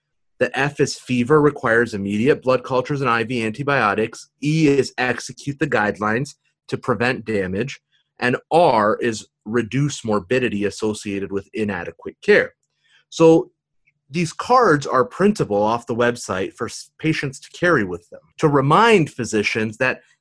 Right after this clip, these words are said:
they have a duty to be diligent, efficient, and effective in the care that they deliver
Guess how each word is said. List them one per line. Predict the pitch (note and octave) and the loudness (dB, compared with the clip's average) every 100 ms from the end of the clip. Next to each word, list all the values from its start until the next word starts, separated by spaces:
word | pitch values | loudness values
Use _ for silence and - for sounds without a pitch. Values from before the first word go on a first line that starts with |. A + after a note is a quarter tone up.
| _ | _
they | E3 F#3+ | 2 4
have | F#3+ E3+ | 4 0
a | |
duty | B2 G#2+ E3+ C#3 G2 | -2 -2 -2 -2 -4
to | F#2+ A2 | -8 -8
be | G#2+ B2+ A#2 A2 - _ _ - | -2 0 0 -4 -10 _ _ -8
diligent, | G2+ D3 D#3+ C#3 D#3+ D#3+ D#3 _ _ _ | 2 4 4 4 0 0 -2 _ _ _
efficient, | A2+ - D#3 D#3 - E3+ E3 - _ _ A#2+ | -14 -4 0 2 2 0 0 -6 _ _ -6
and | A2+ | -4
effective | - D3+ C#3+ A2+ G2+ | -2 -2 -2 -2 -2
in | G#2+ | -2
the | G#2 | -4
care | - C#3+ C3 G#2+ | -2 0 2 2
that | G#2+ | -2
they | A2+ | -4
deliver | G#2 G#2+ C#3+ A2 F#2 | -4 0 0 0 -4